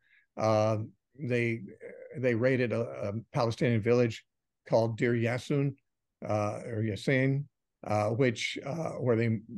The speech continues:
they just sh-, lined up against the wall and shot men, women, and children after raping the women. These were the Israeli terrorists doing this. Now, there were Jewish, I mean, there were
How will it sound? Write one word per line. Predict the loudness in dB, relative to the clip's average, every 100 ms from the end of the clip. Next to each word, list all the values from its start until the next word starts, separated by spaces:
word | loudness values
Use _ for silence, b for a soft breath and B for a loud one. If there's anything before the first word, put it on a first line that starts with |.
| -10
they | -2 -2
just | 0 -2
sh-, | -4 -6 -2
lined | 0 2 2
up | 0
against | 0 0
the | 0
wall | 0
and | 0
shot | 0 2 2 2
men, | 0 2
women, | 0 -2
and | -4
children | -2 0 0 -2 -2
after | -4 -2
raping | 0 0 2
the | 2
women. | 2 2 0 b _ 0
These | 2 2
were | 0
the | 0
Israeli | 0 2 2 2 -2 -6
terrorists | -6 -6 -8 -8
doing | -8 -8
this. | -12 -16 b b b 2
Now, | 2 4
there | 4 4
were | 2
Jewish, | 2 2 2 -2 -2
I |
mean, | 0 0
there | -2
were | -4